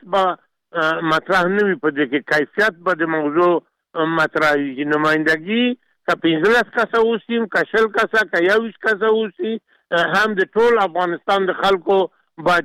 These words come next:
کولی وشي. او، اه، همغسې، م، اه، فیصله، اه، او پرېکړې څه شی چې د اخوا سره، اه، د مقابل لوري سره وشل، د هغو په کولو کې مؤثر نقش په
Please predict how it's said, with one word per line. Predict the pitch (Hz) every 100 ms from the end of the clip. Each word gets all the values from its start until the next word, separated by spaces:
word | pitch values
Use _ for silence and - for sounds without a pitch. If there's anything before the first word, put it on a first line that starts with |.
| -
کولی | 165 175 208 220
وشي. | 226 214 - 233 233 226 - _ -
او، | 214 190 _ _ -
اه، | 170 170 165 175
همغسې، | 190 214 214 - 202 196 190
م، | 190 185
اه، | 175 175 175 180 175 175 180
فیصله، | 170 - 170 190 202 - _ _ -
اه، | 170 170 175
او | 165
پرېکړې | 151 196 208 - 190
څه | - 185
شی | 196 170
چې | 175 170
د | 185
اخوا | 190 151 190 170
سره، | 185 180 175 - _ _
اه، | 175 165
د | 151 175
مقابل | 185 165 - 170 196
لوري | 190 190 180 -
سره | 175 175
وشل، | 190 175 190 175
د |
هغو | 175 160 185
په | 180 180 160 _ _ - 160 - _ 175 170
کولو | 170 190 233 220
کې | - 208
مؤثر | 190 170 165 - 208
نقش | 180 190 226 - _ -
په | 208